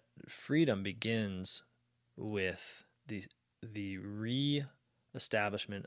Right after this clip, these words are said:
of a sanctified idea of work, not just an idea, but a practice of work in the life of people and community,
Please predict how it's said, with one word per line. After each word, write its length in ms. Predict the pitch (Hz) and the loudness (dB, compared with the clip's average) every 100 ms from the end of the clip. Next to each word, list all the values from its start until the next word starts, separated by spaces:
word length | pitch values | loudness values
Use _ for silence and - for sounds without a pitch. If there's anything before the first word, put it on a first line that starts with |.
| - | -8
of 100 | 95 | -2
a 60 | |
sanctified 800 | - - - 127 127 117 98 95 | 0 2 2 0 -4 -4 -4 -4
idea 340 | 92 90 90 | -4 -4 -4
of 100 | 87 | -4
work, 400 | 92 90 87 - - _ _ _ | -4 -4 -4 -10 -18 _ _ _
not 180 | - 120 | -6 -4
just 140 | 107 92 | -4 -4
an 40 | |
idea, 240 | 87 92 85 | -2 -2 -2
but 120 | 78 | -4
a 40 | |
practice 760 | - - 107 95 - - - - _ _ - | -8 0 0 0 -4 -6 -6 -6 _ _ -12
of 100 | 98 | -10
work 340 | 92 92 - - - - _ | -6 -6 -8 -12 -20 -20 _
in 80 | - | -8
the 60 | 95 | -2
life 240 | 92 90 | 0 -2
of 100 | 90 | -6
people 280 | - 95 90 | -6 -4 -4
and 100 | 85 | -6
community, 500 | - 92 87 - 120 | -8 -6 -6 -8 -12